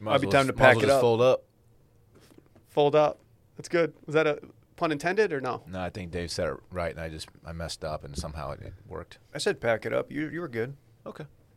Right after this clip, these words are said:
Speaker 3: Pack it up, pack it in.
Speaker 1: Let me begin.
Speaker 2: House
Speaker 3: Yeah.
Speaker 2: of Pain.
Speaker 3: There we go. The perfect T-shirt accomplished. Next, Cuts set out to create fabric uniquely engineered for each clothing style.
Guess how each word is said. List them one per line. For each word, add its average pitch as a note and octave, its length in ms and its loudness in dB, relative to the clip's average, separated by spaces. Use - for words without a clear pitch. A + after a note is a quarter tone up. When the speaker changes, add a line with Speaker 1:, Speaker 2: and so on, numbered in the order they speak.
Speaker 3:
Pack C3 220 -12
it C3 60 -6
up, C3+ 140 -6
pack C3 240 -8
it B2+ 80 -8
in. C#3 200 -10
Speaker 1:
Let F#2+ 120 -10
me F#2+ 120 -8
begin. G2+ 340 -10
Speaker 2:
House A#2+ 160 -6
Speaker 3:
Yeah. B2 60 -8
Speaker 2:
of A#2 60 -14
Pain. A#2+ 360 -4
Speaker 3:
There B2 160 -8
we B2+ 80 -6
go. C3 200 -4
The - 60 -10
perfect D#3+ 340 4
T-shirt F3 380 4
accomplished. D3 600 4
Next, E3 260 8
Cuts F#3 240 4
set F#3 160 4
out E3 180 6
to E3+ 100 -8
create E3+ 340 0
fabric E3 400 2
uniquely F#3+ 540 0
engineered G3 540 2
for F#3+ 140 -4
each F#3 220 -6
clothing F#3+ 380 0
style. F#3+ 640 0